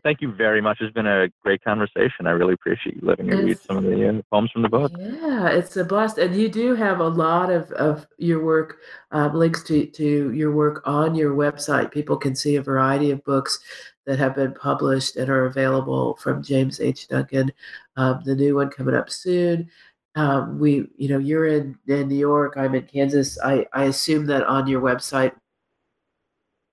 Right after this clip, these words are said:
Speaker 2: times when you're actually going to be reading someplace where people can hear you in person, that you would, uh, share information about that as well when there's special events.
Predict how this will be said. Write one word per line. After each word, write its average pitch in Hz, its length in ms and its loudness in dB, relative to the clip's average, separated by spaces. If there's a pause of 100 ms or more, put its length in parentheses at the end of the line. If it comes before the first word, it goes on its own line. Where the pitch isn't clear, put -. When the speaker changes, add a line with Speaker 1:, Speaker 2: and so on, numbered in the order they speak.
(140)
Speaker 2:
times 131 320 -2
when 127 140 0
you're 120 180 2
actually 131 380 0
going 131 240 0
to 131 100 -6
be 127 120 -4
reading 127 280 0
someplace 127 440 -2
where 127 100 0
people - 280 -8
can 123 160 -8
hear 131 140 2
you 123 140 2
in 110 120 -6
person, 131 540 0 (480)
that 123 180 0
you 127 200 2
would, 127 240 -2 (140)
uh, 120 240 -6
share 127 320 -2
information 120 480 -4
about 120 160 -4
that 120 160 -4
as 120 220 -6
well 131 340 2
when 123 140 -6
there's 117 160 -6
special 127 380 -14
events. 123 540 -6